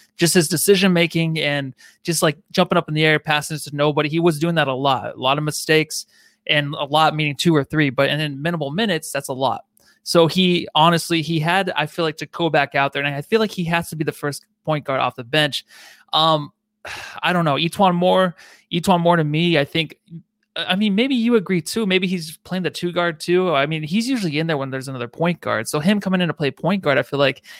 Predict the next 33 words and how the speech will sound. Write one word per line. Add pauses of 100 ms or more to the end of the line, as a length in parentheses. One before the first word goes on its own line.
it's
kind
of
a
weird
thing
at
first. (180)
So
maybe
that's
not
the
whole
thing
this
season,
but
for
me,
I
feel
like
he's
more
of
a
two. (420)
I
like
to
see, (380)
um,